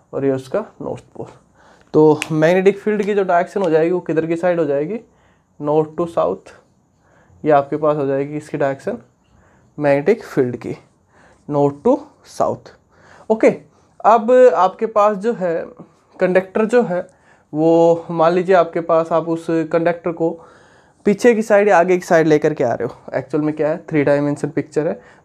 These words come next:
तो जैसे ये आपके पास मैग्नेटिक फील्ड की डायरेक्शन होगी, आप उस कंडक्टर, ये जो आपके पास कंडक्टर है, आप इस मैग्नेटिक फील्ड के अंदर उसको अंदर की साइड लेकर के जा रहे हैं, अंदर की साइड उसको लेकर के जा रहे हैं। तो मोशन की डायरेक्शन किधर की साइड, अंदर की साइड। ऐसे दिखा रहा हूँ उस कंडक्टर को,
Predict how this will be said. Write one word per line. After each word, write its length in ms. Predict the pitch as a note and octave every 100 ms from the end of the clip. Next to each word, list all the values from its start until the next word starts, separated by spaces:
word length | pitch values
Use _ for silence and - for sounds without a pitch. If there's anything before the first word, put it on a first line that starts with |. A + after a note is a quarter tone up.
| -
तो 100 | D3
जैसे 240 | D3+ D#3
ये 60 | E3+
आपके 260 | E3+ E3
पास 140 | D#3+ D#3+
मैग्नेटिक 220 | D#3 D#3
फील्ड 120 | D#3+ D#3+
की 80 |
डायरेक्शन 300 | E3 D#3+ D#3+
होगी, 220 | F3 D#3 F#3+
आप 260 | F3 D#3+
उस 100 | D#3 -
कंडक्टर, 420 | D#3+ E3 E3 E3
ये 180 | E3+ F3+
जो 140 | F3+
आपके 200 | E3 E3
पास 200 | E3 D3
कंडक्टर 420 | - D3 D#3 F3
है, 200 | D#3+ E3 - - - -
आप 180 | D3 E3
इस 140 | E3
मैग्नेटिक 540 | E3+ E3 F3 E3+ F3+ F3
फील्ड 240 | F3+ F3+
के 100 | F3+
अंदर 200 | D#3+ D#3
उसको 300 | E3+ - F3+ A3 - -
अंदर 260 | D#3 F3+ G#3
की 100 | G3
साइड 240 | G3 D#3
लेकर 260 | C#3 C3 B2
के 100 | B2+
जा 160 | A#2 A2
रहे 120 | -
हैं, 100 | - _ _ _ - _
अंदर 260 | - D#3 E3+
की 100 | E3+
साइड 220 | E3 D3+
उसको 280 | D#3 D#3 F#3+ B3 -
लेकर 260 | D3 D3+
के 120 | D3+ C#3+
जा 140 | B2
रहे 100 | A2
हैं। 80 | A2+
तो 80 | C#3+
मोशन 320 | D#3+ E3 F#3+
की 80 | E3+
डायरेक्शन 260 | E3 F3+
किधर 220 | E3+ D#3
की 80 | D3+
साइड, 180 | D#3 G#3+
अंदर 280 | G3+ C#3+ B2+
की 100 | -
साइड। 160 | -
ऐसे 220 | C#3+ D#3 F3
दिखा 200 | E3+ D#3
रहा 100 | D#3+
हूँ 80 |
उस 100 | E3
कंडक्टर 400 | E3 D3+ D3+ -
को, 100 | F#3+